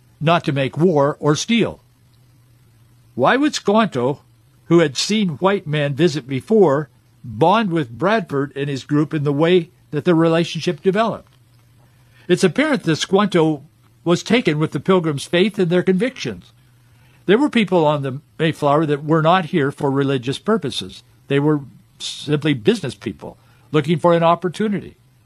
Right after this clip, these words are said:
But their faith had brought them through a treacherous void to an unknown land. Bradford's faith had brought him through the death of his wife upon arrival. It had sustained him through the separation from his son, an ocean away.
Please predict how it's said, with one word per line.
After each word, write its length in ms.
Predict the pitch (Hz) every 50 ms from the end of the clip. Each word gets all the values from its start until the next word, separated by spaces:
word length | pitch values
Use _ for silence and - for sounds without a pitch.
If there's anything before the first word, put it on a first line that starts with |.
| _ _ _ _ _ _ _ _ _
But 160 | - 165 147 -
their 160 | 180 160 151
faith 280 | - 214 254 262 -
had 160 | 240 226 175 160
brought 220 | 175 175 165 -
them 120 | 185 175
through 240 | 143 - 165 165 151
a 60 | 139
treacherous 520 | - - - 196 220 214 - 233 208 180 -
void 380 | 147 139 147 139 131 156 147
to 100 | - 175
an 80 | 170 160
unknown 400 | 165 170 160 170 170 170 160 160
land. 300 | 185 202 175 147 120 107
Bradford's 500 | 113 147 160 180 202 185 214 220 175 -
faith 320 | - - 139 151 156 - _ _ - - - -
had 160 | - 151 143 117
brought 240 | 170 165 160 156
him 200 | 143 196 226 247
through 200 | - 160 165 156
the 120 | 135 139 120
death 260 | 107 151 175 196 190
of 80 | 175 139
his 200 | 143 135 117 135
wife 360 | 135 147 156 190 202 - -
upon 320 | 127 107 123 143 135 127
arrival. 520 | 120 123 135 139 156 180 185 214 226 220 - _ _ _ _ _ _ -
It 160 | 139 139 135
had 220 | 143 131 131 -
sustained 640 | - - - 143 - - - 180 180 196 196 185 151
him 280 | 165 185 202 208 202 - _ _ _ _ _ _ _ _ _
through 140 | - 147 135
the 100 | 127 131
separation 560 | - - 175 160 - 165 160 175 160 175 165
from 200 | 135 - 165 139
his 160 | 135 127 113 -
son, 440 | - - 160 165 185 208 208 185 - - - - - _ -
an 180 | 104 113 120 - -
ocean 380 | 156 170 190 - - 170 160 156
away. 460 | 151 143 151 147 151 170 185 185